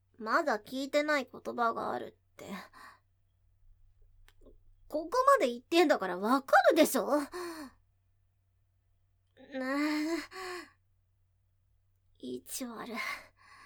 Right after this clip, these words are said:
私、あんたが好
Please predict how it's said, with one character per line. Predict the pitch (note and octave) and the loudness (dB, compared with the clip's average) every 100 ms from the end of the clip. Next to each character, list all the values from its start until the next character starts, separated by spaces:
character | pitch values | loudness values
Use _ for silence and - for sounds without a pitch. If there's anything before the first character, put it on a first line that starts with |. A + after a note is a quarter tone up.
| - _ _ _ _ _ _ _ _ _ _ _ _ _ _ _ _ | -20 _ _ _ _ _ _ _ _ _ _ _ _ _ _ _ _
私、 | - B3+ C#4 D4+ - D4+ D4 - - - - - _ _ _ _ _ _ _ _ _ _ _ _ | -18 -8 -4 -4 -4 -6 -6 -8 -16 -20 -20 -20 _ _ _ _ _ _ _ _ _ _ _ _
あ | G#3+ B3 | -2 0
ん | C#4+ | 0
た | B3+ G#3+ | -4 -10
が | |
好 | - | -12